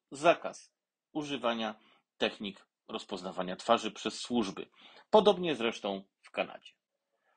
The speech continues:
Można by teraz ponarzekać na permanentną inwigilację portali społecznościowych. Notabene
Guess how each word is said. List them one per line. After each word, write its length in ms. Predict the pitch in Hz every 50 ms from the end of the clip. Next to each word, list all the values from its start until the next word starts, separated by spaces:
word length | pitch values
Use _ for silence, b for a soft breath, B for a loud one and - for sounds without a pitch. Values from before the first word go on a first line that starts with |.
| _ _ _ _ _ _ -
Można 320 | 175 196 202 190 214 220
by 120 | 190 202 190
teraz 460 | 202 190 190 185 180 - - - _ -
ponarzekać 760 | 165 165 170 160 151 143 151 123 - 101 90 - - -
na 120 | - 110 101
permanentną 680 | - 120 113 117 127 139 160 160 147 - - 135 -
inwigilację 640 | - 139 123 127 123 127 127 123 123 120 - 110 98
portali 360 | - 85 - - 87 90 95
społecznościowych. 720 | - - - 95 92 - - 98 - - 92 87 90 98 - B B B B B B B
Notabene 460 | B 107 - 117 123 190 196 180 151